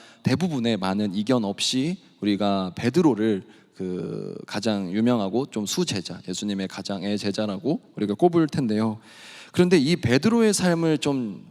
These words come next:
들여다보면 이 베드로가 굉장히 예수님의 가장 대표되는 제자이기도 하고 가장 유명한 제자이며 사도였지만, 어떻게 보면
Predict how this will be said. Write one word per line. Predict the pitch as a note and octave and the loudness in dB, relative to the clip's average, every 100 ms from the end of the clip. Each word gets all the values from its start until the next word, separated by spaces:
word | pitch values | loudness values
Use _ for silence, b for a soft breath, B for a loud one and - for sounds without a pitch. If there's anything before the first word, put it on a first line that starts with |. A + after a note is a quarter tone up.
| - | 0
들여다보면 | D#3 E3 C#3 A#2 A2 D3+ G#2+ F2 b b - | 4 4 2 0 0 0 -2 -6 b b -2
이 | F3 | 2
베드로가 | C3 D3+ D#3+ B2+ B2+ B2+ G#2+ | 4 4 4 2 0 -2 -4
굉장히 | A#2+ A#2 B2+ A#2 | -4 0 0 2
예수님의 | G2+ A#2+ A#2 A2+ A2+ A2 | 0 0 0 2 0 0
가장 | - - A#2 | -4 -6 -6
대표되는 | A2 B2+ B2 A#2 A2+ | -2 0 2 0 -2
제자이기도 | A2 A#2 A#2 - A2 | -2 0 -2 -4 -6
하고 | C#3 C3 D3+ D#4 B B B | -4 -2 -2 -4 B B B
가장 | A2+ B2 | -2 2
유명한 | B2+ D#3+ D#3 D#3 | 4 4 2 0
제자이며 | D3 A2+ A#2+ A2+ G#2+ G#2+ | -2 -2 -2 -2 -2 -4
사도였지만, | - F3+ F3+ D3+ A2 - A2 G#2+ B2 F#2+ B B B B - | -4 0 2 2 -2 -2 -2 -2 -2 -6 B B B B -6
어떻게 | - - | 0 2
보면 | G3+ F#3+ F#3+ D3+ | 4 4 4 2